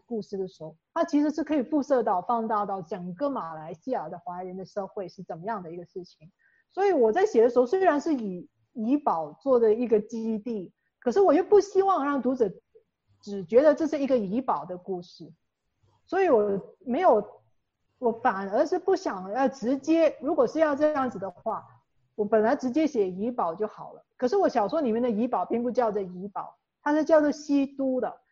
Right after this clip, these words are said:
然后还有其他的主要的那些路名啊、街名啊、周围的地区的名字，我都稍微改变了他们原来的译音名字。布仙的仙字，我不用这个仙，我用那个仙。呃，乌边路，我改成了武滨路，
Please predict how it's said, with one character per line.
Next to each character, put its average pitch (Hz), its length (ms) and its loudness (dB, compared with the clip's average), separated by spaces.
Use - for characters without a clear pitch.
然 285 100 4
后 311 60 4
还 320 120 6
有 277 100 6
其 240 180 -4
他 294 140 0
的 269 200 0
主 190 180 -6
要 285 220 0
的 247 80 4
那 262 40 2
些 262 160 -2
路 269 220 0
名 208 220 -4
啊、 233 120 -2
街 262 280 -4
名 214 180 -2
啊、 226 100 -2
周 262 220 0
围 208 140 2
的 226 80 4
地 247 200 -4
区 240 140 -10
的 226 100 2
名 202 300 -6
字， 247 100 -8
我 214 120 0
都 277 100 0
稍 339 280 2
微 233 200 4
改 220 240 -4
变 240 180 2
了 196 100 -6
他 294 160 0
们 233 160 -2
原 202 200 0
来 190 120 -6
的 202 140 -2
译 226 380 -6
音 220 500 -6
名 202 420 -6
字。 196 360 -6
布 285 180 4
仙 277 320 -2
的 269 120 0
仙 254 320 -2
字， 240 100 -2
我 196 80 2
不 202 140 0
用 240 200 -2
这 226 140 0
个 214 80 4
仙， 220 260 0
我 180 140 -6
用 196 140 -4
那 226 180 -2
个 190 140 -4
仙。 202 280 -6
呃， 190 140 -2
乌 277 300 2
边 285 260 2
路， 233 240 0
我 180 120 -6
改 175 240 -6
成 196 160 -6
了 240 80 0
武 180 220 -6
滨 247 280 -2
路， 254 260 -4